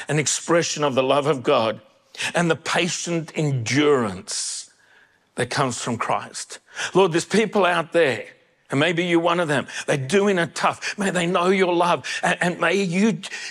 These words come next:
just communicate that, that hanging in there, hanging tough, patiently enduring. There's gonna be a reward. Lord, I just pray that into their lives.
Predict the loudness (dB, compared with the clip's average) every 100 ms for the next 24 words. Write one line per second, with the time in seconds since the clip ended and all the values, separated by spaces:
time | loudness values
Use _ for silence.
0 | -2 0 0 -2 0 0 0 -2 0 -2
1 | -2 0 0 -2 -8 -2 -2 0 0 2
2 | 2 2 2 2 0 0 0 0 0 -2
3 | 0 -2 -2 -12 -12 -16 -16 -6 0 2
4 | 2 0 0 2 0 2 2 4 4 2
5 | -2 0 0 2 0 2 2 2 2 0
6 | 0 2 2 2 2 0 -4 -6 -6 -8
7 | -4 -2 0 0 -2 -4 -6 -8 -8 -10
8 | _ _ _ -2 0 -2 -4 -10 -10 -8
9 | -8 -10